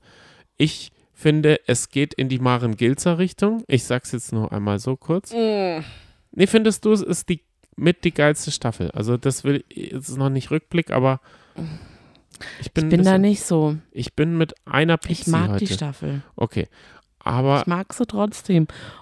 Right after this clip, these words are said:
Speaker 2: Und ich hab da einige, denen ich es gönne.
Speaker 1: Wem gönnst du's?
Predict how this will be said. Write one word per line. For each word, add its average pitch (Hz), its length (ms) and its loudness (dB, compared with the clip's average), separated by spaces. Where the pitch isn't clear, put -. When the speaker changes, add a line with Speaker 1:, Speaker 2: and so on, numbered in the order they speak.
Speaker 2:
Und 185 140 2
ich 185 180 2
hab 180 140 0
da 185 160 2
einige, 196 420 2
denen 151 240 -2
ich 143 140 -8
es 143 180 -14
gönne. 143 320 -2
Speaker 1:
Wem 95 260 -2
gönnst 95 300 -2
du's? 139 200 -6